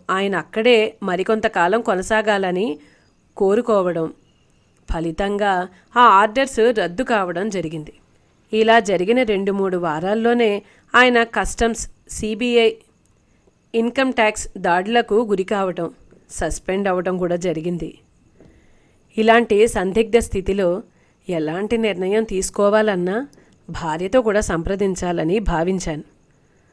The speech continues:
అందుకే నా నిర్ణయం ఏమిటో చెప్పటానికి రెండు రోజులు వ్యవధి కావాలని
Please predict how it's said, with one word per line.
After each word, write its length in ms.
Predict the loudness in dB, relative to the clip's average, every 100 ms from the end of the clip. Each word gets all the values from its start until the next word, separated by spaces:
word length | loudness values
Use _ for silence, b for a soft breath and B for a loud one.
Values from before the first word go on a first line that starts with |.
| _ _ -2
అందుకే 480 | 2 2 4 4 6
నా 180 | 4
నిర్ణయం 440 | 2 0 0 2 2
ఏమిటో 380 | 2 0 -2 -4
చెప్పటానికి 920 | -4 -6 -4 0 0 0 -2 -6 -8 -4
రెండు 280 | -2 0 0
రోజులు 340 | 0 0 -2
వ్యవధి 360 | 0 0 0 0
కావాలని 600 | 0 2 0 0 -2